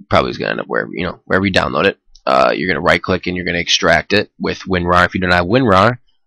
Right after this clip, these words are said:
I have the link for it. It is a free file extracting program. Go into the file that it extracts, and you're going,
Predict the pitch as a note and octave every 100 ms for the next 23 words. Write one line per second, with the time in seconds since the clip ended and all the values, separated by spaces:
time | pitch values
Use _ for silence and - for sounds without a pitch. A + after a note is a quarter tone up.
0 | - F#2 F2+ F2+ F#2 F#2 - C#2+ A2 F#2
1 | F2+ - - F#2+ F2+ F2+ F2+ F#2+ - -
2 | - - - - - F#2+ - - - C#2
3 | B1+ G1+ - _ - - _ - _ -
4 | G#2+ G2+ F2 - F#2+ F2+ F2+ E2+ B1 C#2+
5 | - - C2+ - - - - - - -
6 | _ - D2 C#2+ D2 F2+ D2+ A#1+